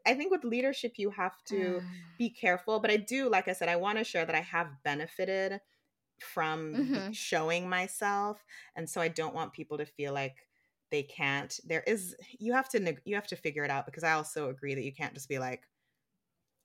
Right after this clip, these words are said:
Speaker 1: having mental breakdowns like me every day, <laughs> apparently. <laughs> But yeah,
Speaker 2: You
Speaker 1: I
Speaker 2: gotta look out for you, Renee. <laughs>
Speaker 1: Yeah, I know. <laughs> It's just, like, unhinged.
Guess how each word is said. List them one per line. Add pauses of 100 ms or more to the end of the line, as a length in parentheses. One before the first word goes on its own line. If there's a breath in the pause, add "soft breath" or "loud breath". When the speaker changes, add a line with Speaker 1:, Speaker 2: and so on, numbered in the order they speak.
(160)
Speaker 1:
having
mental
breakdowns
like
me
every
day, (100)
<laughs>
apparently.
<laughs> (2250 loud breath)
But
yeah,
Speaker 2:
You
Speaker 1:
I
Speaker 2:
gotta
look
out
for
you,
Renee.
<laughs>
Speaker 1:
Yeah,
I
know.
<laughs>
It's
just,
like,
unhinged.